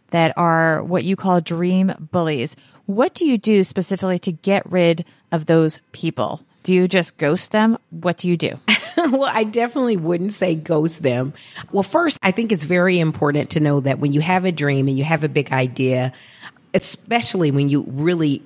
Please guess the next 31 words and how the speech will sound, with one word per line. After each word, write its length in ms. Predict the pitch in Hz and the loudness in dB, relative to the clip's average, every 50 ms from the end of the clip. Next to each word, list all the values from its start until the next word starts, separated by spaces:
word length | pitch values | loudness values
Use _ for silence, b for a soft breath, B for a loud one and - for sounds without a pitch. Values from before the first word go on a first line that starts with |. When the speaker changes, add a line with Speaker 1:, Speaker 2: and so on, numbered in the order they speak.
| - | -2
Speaker 2:
originally 560 | 151 139 131 135 160 170 160 175 165 151 139 131 | -2 -2 0 0 0 0 0 0 -2 0 -2 -2
get 240 | 117 156 147 - | 0 -2 -2 0
that 120 | - 147 143 | 0 0 0
idea, 460 | 131 131 131 120 135 131 135 135 127 - | 2 0 -2 0 0 0 0 0 -2 -4
it's 160 | 170 160 - | -4 -2 0
important 460 | 170 156 151 - 185 180 175 170 - | -2 -2 0 0 0 0 0 0 -2
that 200 | - 139 - - | -4 -4 -4 -4
you 60 | 143 | -6
safeguard 640 | - - - 139 131 127 - - - 101 90 67 - | -4 0 0 0 0 0 -2 0 0 0 0 0 -2
your 100 | - 123 | -4 -6
dream. 420 | 127 - - 95 92 87 92 - - B B B B B B | -4 -4 -4 -4 -4 -6 -8 -10 -14 B B B B B B
So 140 | B - 196 | B -2 0
you 120 | 190 185 185 | 2 2 2
have 180 | 185 196 202 | 2 0 -2
to 80 | - 262 | 0 -2
become 320 | 226 226 - - 202 180 | -2 -2 0 2 2 4
aware 300 | 160 143 139 147 151 147 | 4 2 2 0 0 0
of 100 | 139 131 - | 0 -2 -4
who 360 | - - - - 190 196 185 | -10 -6 -2 0 0 2 2
is 180 | - 160 - | 0 0 -2
in 220 | - - 156 151 143 | -2 -2 0 0 2
your 120 | 135 127 | 0 -2
circle. 640 | 127 - - - - - 127 - - 95 95 135 B B B B B B B B | -2 -2 -2 -2 -2 -2 -4 -4 -4 -4 -4 -6 B B B B B B B B
Do 100 | - 160 | 0 2
you 120 | 165 170 165 | 4 4 4
have 240 | 165 156 143 135 - | 4 2 2 0 -2
a 40 | 147 | -4
circle 380 | 135 - 160 147 147 - 165 143 | -2 0 0 0 0 0 0 -2
of 100 | 131 131 | -2 -2
dream 280 | - 151 151 143 135 | 0 0 2 2 2
champions? 680 | - - - 175 175 180 220 214 214 220 220 226 220 | 0 2 2 2 2 2 2 2 2 2 2 0 -2